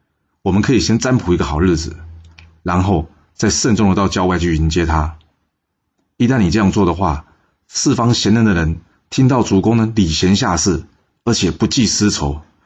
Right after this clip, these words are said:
我想大家一定都会前来效力齐国的。”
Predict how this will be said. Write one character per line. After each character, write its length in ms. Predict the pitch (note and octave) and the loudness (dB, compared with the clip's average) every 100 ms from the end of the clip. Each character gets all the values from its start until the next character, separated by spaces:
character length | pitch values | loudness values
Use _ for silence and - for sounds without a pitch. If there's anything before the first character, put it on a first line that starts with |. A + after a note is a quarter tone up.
| _ - _ | _ -20 _
我 120 | G#2+ | 0
想 280 | F#2+ D2 - _ - | 0 -2 -6 _ -6
大 200 | B2+ A#2 | -4 -2
家 160 | B2 | 0
一 100 | B2 | 0
定 140 | B2 A2 | 2 2
都 120 | A2+ | 4
会 80 | G#2 | 2
前 140 | G2+ | 2
来 100 | F#2 | 0
效 160 | E2+ G#2 | 0 2
力 120 | F#2+ | 2
齐 240 | - E2+ | 0 -2
国 180 | D#2+ D2 | -2 -2
的。” 180 | D2 | -6